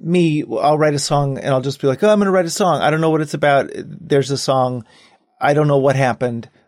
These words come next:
I was in a fog." And I can't speak to his process,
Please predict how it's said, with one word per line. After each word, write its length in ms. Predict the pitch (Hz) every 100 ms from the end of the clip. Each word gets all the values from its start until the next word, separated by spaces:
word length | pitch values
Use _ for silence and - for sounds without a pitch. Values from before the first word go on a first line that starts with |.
| -
I 100 | 131
was 140 | 131
in 80 | 139
a 60 | 120
fog." 440 | - 123 104 - _ _ _ _ _ _ _ _
And 240 | - 180 170
I 340 | 69 85 175
can't 300 | 156 240 214
speak 260 | - 208 -
to 100 | 165
his 220 | 151 - - _ _ _
process, 760 | - 139 104 - 110 143 -